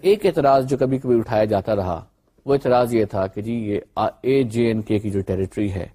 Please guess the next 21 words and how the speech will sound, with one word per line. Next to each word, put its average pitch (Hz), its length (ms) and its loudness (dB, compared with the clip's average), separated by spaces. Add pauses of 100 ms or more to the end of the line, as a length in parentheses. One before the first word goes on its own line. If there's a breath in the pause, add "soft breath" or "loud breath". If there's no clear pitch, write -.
(500)
یہ 117 100 -2
نہ 120 80 2 (100)
تو 131 60 -10 (160)
تسلیم 113 400 -4
کی 117 200 -4
گئی 104 220 0
ہے، 95 100 -8 (720)
نہ 127 240 0
یہ 147 160 4
انٹرنیشنل 113 440 -2
پرسن 107 400 -6
ہے۔ 98 160 -6 (420)
سو 165 160 -2
وہ 208 160 4
آپ 185 120 2
نے 185 80 2
دیکھا 170 280 2
کہ 180 120 -4
اس - 200 0
فارمولیشن 135 640 0
سے 92 300 -6